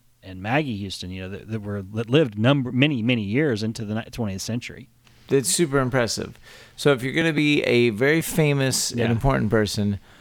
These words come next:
Speaker 2: you need to wait till you're incredibly old to have a whole
Speaker 1: <laughs>
Speaker 2: bunch of children.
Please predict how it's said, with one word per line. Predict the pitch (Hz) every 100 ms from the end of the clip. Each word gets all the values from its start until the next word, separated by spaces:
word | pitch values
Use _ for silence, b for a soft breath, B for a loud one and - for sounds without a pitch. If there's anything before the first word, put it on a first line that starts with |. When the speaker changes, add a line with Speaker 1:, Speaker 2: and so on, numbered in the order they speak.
| b b -
Speaker 2:
you |
need | 131
to |
wait | 131 131
till | -
you're | 127 117
incredibly | 117 117 - - 143 175 185
old | 170 131 127
to | 117
have | 113 107
a | 104
whole | 117 135 139
Speaker 1:
<laughs> | 131
Speaker 2:
bunch | 123
of | 127
children. | 110 117 95 85 -